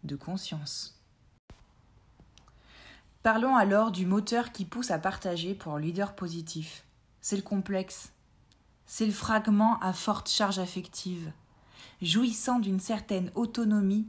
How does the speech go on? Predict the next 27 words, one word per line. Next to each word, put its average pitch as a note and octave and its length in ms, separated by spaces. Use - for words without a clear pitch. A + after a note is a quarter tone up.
et F#3+ 100
d'une F#3+ 220
puissante A#3 640
cohérence G3 540
interne. D#3 500
Le E3 140
complexe G#3+ 760
se - 180
compose A#3 480
d'un F3 180
élément G#3 340
central D#3+ 540
et E3+ 100
d'un D#3+ 180
grand G3+ 340
nombre G3+ 380
d'associations F#3+ 800
secondaires G3+ 720
constellées. E3 540
Il F#3+ 200
est - 240
incompatible F#3 920
avec D#3+ 340
l'attitude G#3 680
habituelle F#3 640
du C#3 120
conscient F#3+ 560